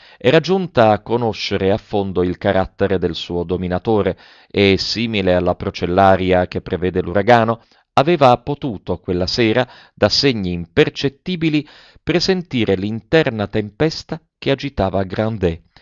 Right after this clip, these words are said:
Quindi, per dirla con un termine da lei adoperato, faceva allora la morta. L'ex bottaio guardava l'uscio del suo studio foderato di lastre di latta, mormorando:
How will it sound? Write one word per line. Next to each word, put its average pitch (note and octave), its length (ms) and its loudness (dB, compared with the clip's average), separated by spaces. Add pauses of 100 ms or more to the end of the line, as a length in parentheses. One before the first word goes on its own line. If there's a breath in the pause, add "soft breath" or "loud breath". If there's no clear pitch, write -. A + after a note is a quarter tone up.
(340 soft breath)
Quindi, D#3 360 4
per C3 180 0
dirla A#2+ 360 2
con A2+ 160 -6
un G2+ 140 -4
termine G#2 460 0
da F2+ 120 2
lei F#2 220 0
adoperato, D3+ 640 0 (340 soft breath)
faceva D3 600 6
allora G#2 640 4
la G2+ 160 4
morta. G2 680 2 (640)
L'ex G#2+ 320 2
bottaio A#2+ 520 2 (260 loud breath)
guardava A#2+ 500 6
l'uscio A2 360 0
del F2+ 160 0
suo - 160 -6
studio B2 460 -2
foderato B2 560 2
di G2+ 100 -2
lastre G2+ 360 0
di F#2+ 100 -4
latta, F#2 400 0
mormorando: F#2+ 800 0